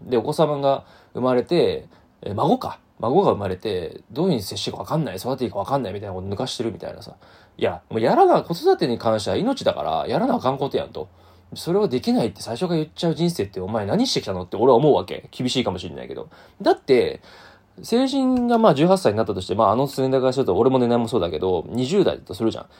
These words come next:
四十年間人生あって、度重なるそういうさ、苦悩とかってあるじゃん。人それぞれ。何かしら感じ取る、まあ、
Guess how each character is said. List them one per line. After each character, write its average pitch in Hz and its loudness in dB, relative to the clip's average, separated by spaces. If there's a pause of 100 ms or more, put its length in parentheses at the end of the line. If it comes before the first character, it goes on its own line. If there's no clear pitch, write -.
(240)
四 254 6
十 330 4
年 330 4
間 110 2
人 135 0
生 95 0
あ 92 2
っ 90 -2
て、 95 -6 (420)
度 220 2
重 311 0
な 339 8
る 147 8
そ 156 0
う 160 4
い 151 4
う 147 0
さ、 95 4
苦 - 0
悩 170 8
と 104 -2
か 98 -2
っ - -4
て - -8
あ 202 8
る 247 6
じ - -6
ゃ - -8
ん。 - -16 (220)
人 120 -2
そ 117 0
れ 107 2
ぞ 90 -2
れ。 87 -6
何 180 2
か 277 2
し 277 2
ら 254 6
感 262 0
じ 277 -4
取 240 2
る、 - -8 (280)
ま 90 -10
あ、 - -20